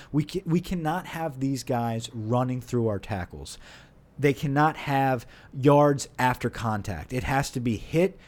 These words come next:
and stopped at the line. Devin White shuts down the middle. I'm okay with protecting the outsides.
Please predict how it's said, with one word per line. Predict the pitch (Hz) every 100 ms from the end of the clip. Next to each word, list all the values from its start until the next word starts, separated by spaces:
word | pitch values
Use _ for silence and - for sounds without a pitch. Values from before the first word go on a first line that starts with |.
| -
and | 117
stopped | - - 131 135 139
at | -
the | 113
line. | 110 101 92
Devin | 135 143 160
White | 151 151 -
shuts | - 143 -
down | 143 139
the |
middle. | 127 127 123 120 - - -
I'm | 143 185
okay | 185 - 165 165
with | 143 -
protecting | 123 135 117 120
the | 113
outsides. | 107 - 110 90 -